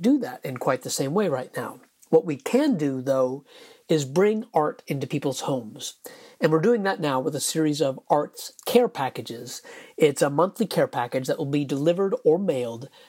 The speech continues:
that offers hands-on and sometimes on your feet art making activities that seniors can do with their care partner in the comfort of their own home. And the goal is to ignite that same creative spark and connection and collaboration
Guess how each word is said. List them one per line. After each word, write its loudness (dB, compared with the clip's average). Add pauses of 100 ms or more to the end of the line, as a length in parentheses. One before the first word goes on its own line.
(140)
that 4
offers 2
hands-on 0
and -6
sometimes -4
on 0
your -4
feet -2 (340)
art 4
making 0
activities 0
that -2
seniors 0
can -4
do 0
with -4
their 2
care 0
partner -4
in -4
the -8
comfort -2
of 2
their 4
own -4
home. -4 (640)
And 2
the 4
goal 6
is 0
to 0
ignite 0
that 0
same 0
creative -2
spark -4 (320)
and -6
connection -2
and -6
collaboration 0